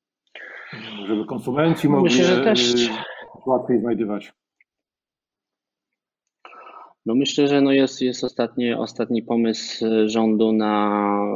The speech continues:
Speaker 2: w sprawie utworzenia polskiej sieci, e, polskiej sieci, e, sklepów, tak?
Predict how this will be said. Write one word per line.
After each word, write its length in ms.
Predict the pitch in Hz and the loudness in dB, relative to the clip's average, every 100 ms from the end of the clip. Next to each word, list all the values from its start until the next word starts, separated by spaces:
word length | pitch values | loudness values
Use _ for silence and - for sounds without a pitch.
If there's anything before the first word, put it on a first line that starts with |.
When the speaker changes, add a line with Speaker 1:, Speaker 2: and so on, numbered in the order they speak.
| 104 104 | -4 -6
Speaker 2:
w 60 | |
sprawie 500 | - - 117 104 107 | -12 -8 -2 2 4
utworzenia 520 | 104 - 110 107 110 | 2 2 0 2 2
polskiej 400 | 101 110 98 104 | 2 0 0 0
sieci, 540 | 101 107 - 104 98 104 - _ _ _ _ _ _ - | 0 0 0 2 0 -2 -12 _ _ _ _ _ _ -10
e, 440 | - 98 98 95 101 | -6 -2 -2 -4 -2
polskiej 320 | 104 - 104 | -4 0 0
sieci, 580 | - 110 - - 92 92 | 0 0 0 2 4 4
e, 1120 | 95 92 92 90 90 90 92 101 - 87 78 | 2 0 -2 0 0 -2 -4 -6 -6 -6 -6
sklepów, 580 | - - 113 92 107 - | -4 0 0 2 2 2
tak? 240 | 92 117 | 0 -2